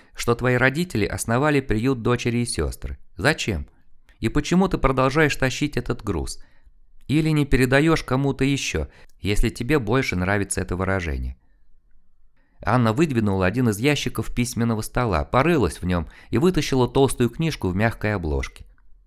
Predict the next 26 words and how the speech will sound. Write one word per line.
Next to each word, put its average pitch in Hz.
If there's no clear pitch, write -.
Она 107
бросила 151
её 127
через 92
стол 104
Розе. 69
Та 120
взяла 147
книжку 143
в 123
руки, 80
уставилась 110
на 92
неё – 90
и 110
испытала 151
вспышку 139
памяти, 131
вроде 127
тех, 165
от 101
которой 120
порой 139
страдают 110
ветераны 98
войны. 85